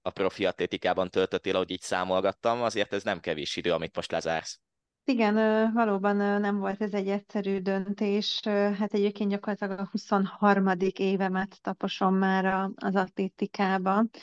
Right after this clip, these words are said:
Speaker 2: Ö, úgyhogy valóban egy, ö, hosszú időszak, ö,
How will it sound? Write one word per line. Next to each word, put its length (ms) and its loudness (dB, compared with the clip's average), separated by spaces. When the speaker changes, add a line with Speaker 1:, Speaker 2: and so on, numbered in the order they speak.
Speaker 2:
Ö, 500 4
úgyhogy 460 2
valóban 560 4
egy, 240 -2
ö, 260 4
hosszú 380 -4
időszak, 720 0
ö, 60 2